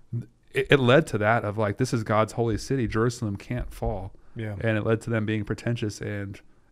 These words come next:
Speaker 1: and, uh, presuming on God's grace.
Speaker 2: Yeah.
Speaker 1: And, uh, man, it was, it was disastrous. And yeah, it's just, so there's tons of spiritual application for that today. But, um, yeah, I think it's just really, really beautiful how this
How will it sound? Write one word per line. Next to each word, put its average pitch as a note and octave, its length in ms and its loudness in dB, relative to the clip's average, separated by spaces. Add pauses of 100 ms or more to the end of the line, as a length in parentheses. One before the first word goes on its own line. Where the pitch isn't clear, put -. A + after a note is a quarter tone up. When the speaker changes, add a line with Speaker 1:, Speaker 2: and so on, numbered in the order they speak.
Speaker 1:
and, G2+ 480 -4 (880)
uh, G2 280 -4
presuming A#2 440 0
on G2+ 140 -4
God's G2 260 -6
grace. G#2+ 440 -4
Speaker 2:
Yeah. A#2 500 -4
Speaker 1:
And, G2+ 440 -2 (100)
uh, G2 200 -4
man, G#2 220 -2
it G2+ 60 -2
was, G2+ 280 -6 (440)
it B2+ 60 -2
was A2+ 120 2
disastrous. G2+ 580 -4
And G2 220 -6 (140)
yeah, G2+ 180 -2
it's - 100 -8
just, - 200 -6 (480)
so - 100 2
there's G#2+ 100 4
tons C#3+ 240 6
of G#2 60 -2
spiritual A#2+ 320 2
application G#2+ 560 0
for G2+ 120 -4
that G2 180 -2
today. G2 360 -6
But, G2 320 -4 (440)
um, F#2 400 -4 (500)
yeah, A2+ 140 2
I - 20 -4
think D3 140 2
it's A2+ 100 2
just A2+ 140 -4
really, A2 280 2 (640)
really A2+ 300 0
beautiful G2+ 640 -2
how G#2+ 180 -2
this G2 460 -4